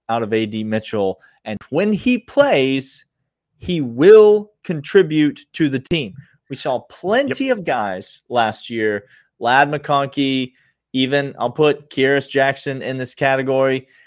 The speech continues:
Speaker 1: We saw plenty of guys last year who did good things for Georgia, but none of them did it like A D Mitchell. None of them did it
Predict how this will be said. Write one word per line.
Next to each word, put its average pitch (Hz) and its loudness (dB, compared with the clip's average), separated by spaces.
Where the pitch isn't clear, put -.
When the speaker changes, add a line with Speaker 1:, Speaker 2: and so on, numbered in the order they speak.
Speaker 1:
We 127 -6
saw 123 -2
plenty 202 -2
of 185 -4
guys 139 -4
last 110 -6
year 113 -2
who 127 -2
did 151 2
good 156 2
things 113 -2
for - -6
Georgia, 107 -4
but 113 -4
none 147 0
of 160 -2
them 123 -4
did 120 2
it 110 -2
like 120 -2
A 120 -2
D 110 -8
Mitchell. 107 -6
None 139 -4
of 160 -4
them 131 -4
did 123 2
it 123 0